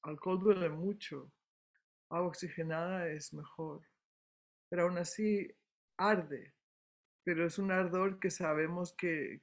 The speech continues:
que va a curar la herida, que no nos va a dar una infección. Es lo mismo con el perdón, que aunque las cosas que quizás queráis perdonar os parezca, "Ah, pues no se quieren ir", no, <laughs> no. Hay un ser más profundo en mí que no las quiere perdonar.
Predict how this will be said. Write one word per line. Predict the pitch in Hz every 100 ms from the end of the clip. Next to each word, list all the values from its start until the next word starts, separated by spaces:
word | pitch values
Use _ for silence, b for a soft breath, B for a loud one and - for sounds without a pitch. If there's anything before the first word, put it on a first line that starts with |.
| -
que | 165
va | 156
a | 165
curar | 185 190 185
la | 180
herida, | 160 180 165 143
que | 151
no | 143
nos | 156 156
va | 160
a |
dar | 156 156
una | 151 151
infección. | 147 135 - - 165 139 139 - _ _ _ _ _
Es | 165 -
lo | 208 208
mismo | 220 202 190
con | 180
el | 160
perdón, | - 151 143 160 151 147 - _ _ _
que | 170
aunque | 165 160 165 160 160
las | 156 139
cosas | 170 175 170
que | - 185 175
quizás | - - 180 170
queráis | - 160 160
perdonar | 165 175 160 165 165 165 160 - _ _ _ _
os | 165 -
parezca, | 175 165 165 - 175 -
"Ah, | 170
pues | 156 143
no | 151
se | 165
quieren | 156 180 160 147
ir", | 160 156
no, | 151 151 156 -
<laughs> | 147
no. | - - _ _ _ _ - 214 208 196 180
Hay | - 165 165 170
un | - 170
ser | 165 175
más | 170 170
profundo | 170 165 170 165
en | 160
mí | 165 165
que | 170
no | 156
las | 151 147
quiere | 165 156
perdonar. | 151 156 151 151 151 147